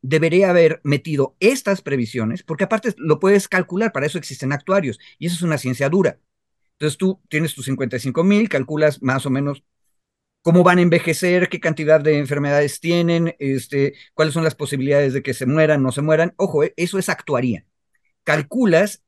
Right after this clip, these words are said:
y vas preveye-, previendo en tus presupuestos anuales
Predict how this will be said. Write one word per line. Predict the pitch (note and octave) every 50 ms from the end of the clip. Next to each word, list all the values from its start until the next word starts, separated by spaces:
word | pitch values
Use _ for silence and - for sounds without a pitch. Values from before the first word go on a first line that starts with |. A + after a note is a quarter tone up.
| _ _ _
y | - E3 D#3
vas | E3 F#3+ A3 B3 B3+ A#3+ - - _ _ _ -
preveye-, | E3+ D#3 D#3 D3 C#3 D3+ D3 C#3 C3 F3 G#3+ - - -
previendo | - C#3+ C#3+ D3 E3 F#3+ A#3 C4 C4+ C4 G3+ C#3+ - C3 F3 G3 _ _ _ _ _ _ _ _ _ _ _ -
en | F3 E3 E3 D3+
tus | D3 _ - A#3+ C4+ D4+ C#4+ -
presupuestos | - - B3+ B3+ - A#3+ F#3 - - F#3+ G3+ G3+ G3 - - G3 F3 -
anuales | C#3 C3+ C#3+ C3+ B2+ A2+ G#2+ A#2 C#3+ - _ _